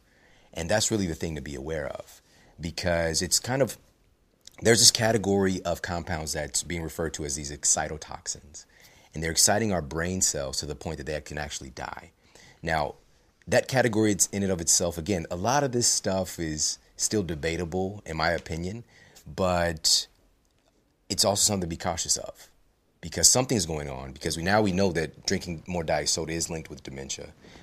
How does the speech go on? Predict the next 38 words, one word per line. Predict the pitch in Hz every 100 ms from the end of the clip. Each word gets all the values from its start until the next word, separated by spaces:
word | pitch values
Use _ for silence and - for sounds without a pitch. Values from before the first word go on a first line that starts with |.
| -
We | 87
know | 90 120
that | 110
it's | 87 -
linked | 82 76 73
with | 73 69 - -
diabetes | - 80 71 92 92 76
as | 80 -
well, | 87 82 71 92
which | 85 -
is | -
funny | - 143 90
because | 82 90 78 73 - - - _ -
you're | 92
not, | 104 92
you're | 85 101
not | 95 -
consuming | 82 107 92
any | 76 73
sugar. | - 151 76
What's | 78 -
going | 80 76
on | 101 101
here? | 71 - _ - - -
And | 92
what | 104
it's | -
doing | 131 156
is, | 95 80
is |
in-, | 82 -
it's | 90 -
increasing | 90 82 - 117 107
your | 95
desire | 82 78 85 87 78 73
for | - 98 98 73 69 90
more | 87 85
calories | - 87 90 73 67 - -